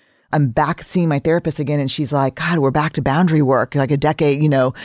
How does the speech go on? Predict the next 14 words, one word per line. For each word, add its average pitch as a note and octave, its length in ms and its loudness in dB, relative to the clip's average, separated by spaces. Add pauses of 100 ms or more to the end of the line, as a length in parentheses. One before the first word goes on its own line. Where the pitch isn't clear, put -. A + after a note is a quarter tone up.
(220)
I'm C#3 120 -6
like, C#3+ 220 -6
"Son - 640 -12
of C#3+ 80 -10
a B2+ 140 -14
sea - 340 -10
cook." E3+ 260 -6
<laughs> G3+ 1600 -2
And F3 480 2 (920)
it G3 80 4
was E3+ 260 0
really G3 260 4
hard F#3 480 0
because D3+ 920 -2